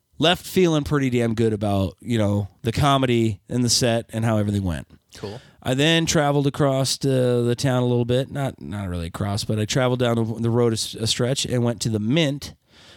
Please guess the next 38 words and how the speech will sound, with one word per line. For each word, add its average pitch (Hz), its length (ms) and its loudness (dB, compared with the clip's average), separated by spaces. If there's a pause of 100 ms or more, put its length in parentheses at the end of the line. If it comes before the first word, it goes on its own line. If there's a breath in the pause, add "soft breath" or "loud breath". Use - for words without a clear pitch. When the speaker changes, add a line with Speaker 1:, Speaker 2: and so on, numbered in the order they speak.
(260 loud breath)
Speaker 1:
which, 120 320 0
uh, 110 160 2
I 120 120 2
will 139 120 4
be 139 120 2
doing 127 200 2
both 123 280 2
of 117 80 -6
these 113 220 2
rooms 110 280 0
tomorrow 107 360 0
night 101 220 -4
also, 90 560 -6 (520 soft breath)
Tuesday 107 360 -2
night. 87 260 -6
So - 100 -4
if 107 80 -6
you're 110 100 -2
listening 117 280 -2
to 117 60 0
this 113 80 -4
before 113 240 -2
Tuesday 117 320 -2
night, 107 240 -4
come 104 120 -4
check 110 200 -4
me 117 60 -2
out. 104 200 -4 (440 loud breath)
Um, 107 380 0
seven 123 280 0
o'clock 117 240 0
at 110 60 -2
Bumstead's, 117 480 0
eight 120 160 -4
thirty 117 200 -2
at 107 80 -2
the 104 80 -4
Mint. 107 340 -2